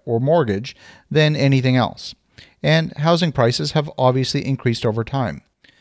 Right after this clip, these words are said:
But what's really interesting is how much more rapidly home prices have increased over wages. If you're the property investor,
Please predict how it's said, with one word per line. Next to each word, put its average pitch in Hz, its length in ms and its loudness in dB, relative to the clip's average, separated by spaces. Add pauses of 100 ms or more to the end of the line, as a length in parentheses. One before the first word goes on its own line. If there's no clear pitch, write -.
(300)
But 139 100 2
what's 139 240 2
really 180 360 2
interesting 123 440 0
is 120 100 0
how 151 140 0
much 156 240 -4
more 131 160 0
rapidly 131 560 0
home 120 240 -2
prices 113 360 -2
have 113 120 -2
increased 113 440 -2 (360)
over 113 420 0
wages. 123 560 -2 (540)
If 127 160 -4
you're 175 120 4
the 262 80 -4
property 170 420 0
investor, 120 540 0